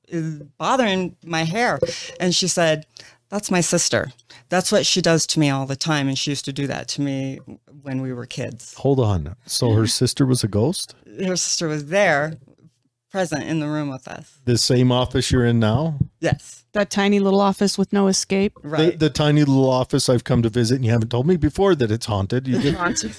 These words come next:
Speaker 2: let that just lie and let
Speaker 1: <laughs> It's not
Speaker 2: Jared,
Speaker 1: haunted.
Speaker 2: Jared, who is completely not okay with ghosts, come right in. Just come in. You don't
Speaker 3: Except
Speaker 2: say
Speaker 3: a ghost could sit on your lap and you wouldn't know.
Speaker 2: by choice.
Speaker 3: <laughs>
Speaker 2: So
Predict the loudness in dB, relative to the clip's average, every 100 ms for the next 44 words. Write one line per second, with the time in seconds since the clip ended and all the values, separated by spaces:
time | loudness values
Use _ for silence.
0 | -2 0 2 2 2 2 2 2 2 4
1 | 4 4 4 2 0 0 2 2 2 0
2 | -2 -6 -4 -2 2 2 4 4 2 2
3 | 0 2 2 2 2 4 4 0 0 2
4 | 4 2 2 2 2 0 2 2 -2 -2
5 | 0 2 2 -2 -6 -12 -20 -20 -6 0
6 | 2 4 4 4 4 2 -2 -4 -4 -2
7 | 0 2 2 2 2 2 2 2 2 0
8 | 0 0 0 0 -2 -6 -2 0 2 2
9 | 2 0 0 0 0 -2 0 0 2 0
10 | -2 -4 -4 -6 -8 -10 -12 -8 -2 0
11 | 2 4 2 0 0 0 2 2 0 -2
12 | -4 0 0 2 0 0 -4 _ _ _
13 | -16 _ _ _ -14 -14 _ -20 -20 _
14 | _ _ _ -20 -8 -2 0 0